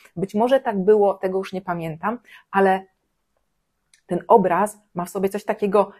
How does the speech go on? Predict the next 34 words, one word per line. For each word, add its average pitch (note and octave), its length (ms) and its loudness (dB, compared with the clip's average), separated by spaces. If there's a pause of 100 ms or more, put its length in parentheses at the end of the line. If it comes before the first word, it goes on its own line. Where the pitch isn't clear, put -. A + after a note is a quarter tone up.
niesamowitego, G3+ 720 -2
bo F3+ 60 -2
jest G3 120 -6
taki G#3+ 200 -10
statyczno-dynamiczny. A#3 1400 -2 (440)
Czyli F#3+ 220 0
z E3 60 -4
jednej D4+ 380 2
strony F#3+ 420 -2 (140)
te G#3 100 -2
chmury, G3+ 760 4
które F#3+ 340 -2
kłębiące G3 720 2
się, F3 360 -2 (360)
ta F#3+ 580 6
tutaj, F#3 600 0 (140)
ym, F3 500 -2
woda, G3 720 4
która G3+ 240 0
gdzieś G#3 220 -8
tam G3+ 300 0
najwyraźniej G3+ 720 0
płynie G3 440 2
i G3 60 -4
tam G3 180 -2
się G3+ 160 -2
różne G3+ 280 0
rzeczy G3 300 -6
dzieją, G3 320 0
bo F#3+ 100 -6
te G3 140 -2
wiry F#3+ 300 0
to - 120 -18
sugerują. F3+ 560 -4